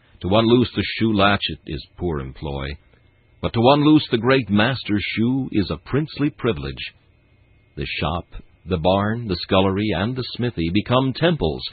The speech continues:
when men and women do all to the glory of God. Then divine service is not a thing of a few hours and a few places,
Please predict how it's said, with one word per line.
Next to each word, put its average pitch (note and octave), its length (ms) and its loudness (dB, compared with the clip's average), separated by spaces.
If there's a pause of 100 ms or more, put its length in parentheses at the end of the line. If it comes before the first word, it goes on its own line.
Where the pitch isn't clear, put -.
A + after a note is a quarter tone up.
(360)
when B1+ 240 -8
men G#2 160 2
and G2+ 160 0
women G2+ 340 2
do F#2+ 280 0
all F2+ 420 -2
to D2 100 -12
the D2+ 220 -6
glory F2+ 460 2
of E2 120 -2
God. E2 460 -4 (1000)
Then A2 340 2
divine F#2+ 580 2
service E2+ 500 -2
is F2 160 -4
not E2+ 240 -4
a D#2 80 -6
thing D2+ 320 -8
of D2+ 80 -14
a C2+ 80 -8 (120)
few E2+ 220 -2
hours D#2 480 -4
and C2+ 120 -14
a - 100 -14
few D#2+ 200 -8
places, C#2+ 560 -8